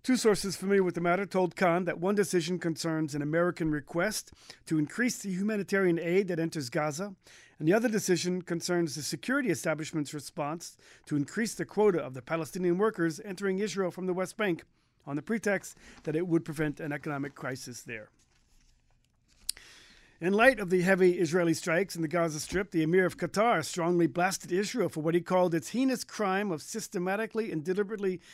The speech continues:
killing innocent civilians, including women and children. Sheikh Tamim bin Hamad Al Thani, who is giving shelter to the Hamas leadership,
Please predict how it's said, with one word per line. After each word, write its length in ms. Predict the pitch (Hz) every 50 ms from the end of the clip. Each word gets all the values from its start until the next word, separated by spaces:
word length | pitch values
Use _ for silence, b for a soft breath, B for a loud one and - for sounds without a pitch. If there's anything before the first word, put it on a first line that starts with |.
| B B B
killing 320 | - - 262 277 269 254 -
innocent 440 | 240 240 247 247 - - 240 214 165
civilians, 880 | - 202 185 175 208 202 196 175 147 127 110 107 - - - - - B B B B B B
including 360 | 160 139 139 170 170 170 160
women 260 | 165 190 196 196 185
and 120 | 175 170 -
children. 460 | - 214 220 190 151 135 110 110 110 113 _ _ _ _ _ B B B B B B
Sheikh 320 | - - 190 190 175 - -
Tamim 500 | - 160 165 180 196 202 196 190 185 160
bin 180 | 160 180 170
Hamad 420 | 151 - 165 175 180 185 185 180 175
Al 120 | 175 165 139
Thani, 540 | - 170 170 185 220 226 175 131 120 113 120 _ _ b b b b b -
who 120 | 143 139
is 120 | 143 131
giving 280 | 127 170 165 151 156 147
shelter 360 | 143 - 180 165 165 185 180
to 100 | - 160
the 80 | 135 139
Hamas 360 | 135 160 165 147 139 131 -
leadership, 540 | 190 233 196 156 139 - 147 147 165 -